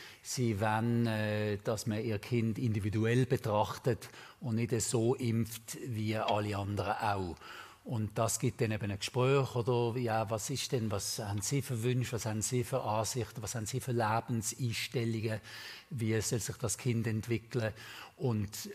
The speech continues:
äh, ich denke, ein Haufen Kinderärztinnen und Kinderärzte machen hervorragende Impfberatung. Aber wenn dann jemand anfängt, einen Haufen Fragen zu stellen, einen Haufen Sorgen zu haben, dann kommt es schnell zu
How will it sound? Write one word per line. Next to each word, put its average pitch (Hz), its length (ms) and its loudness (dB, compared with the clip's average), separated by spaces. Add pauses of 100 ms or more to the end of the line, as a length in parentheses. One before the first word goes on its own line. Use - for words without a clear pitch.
äh, 123 200 0
ich 123 220 -4
denke, 117 520 0
ein 107 240 -2
Haufen 117 580 0 (240)
Kinderärztinnen 120 840 4
und 107 100 -2
Kinderärzte 117 460 0
machen 104 280 -2 (400)
hervorragende 139 760 2
Impfberatung. 123 920 2 (400)
Aber 110 220 0
wenn 123 180 4
dann 120 140 4
jemand 131 540 0
anfängt, 123 800 2 (120)
einen 110 140 0
Haufen 143 260 0
Fragen 127 480 2
zu - 100 -6
stellen, 143 540 2 (380)
einen 110 140 0
Haufen 135 260 2
Sorgen 131 500 4
zu - 160 -2
haben, 127 320 4 (320)
dann 135 380 4
kommt 123 260 2
es - 80 -2
schnell 120 720 2
zu 123 500 2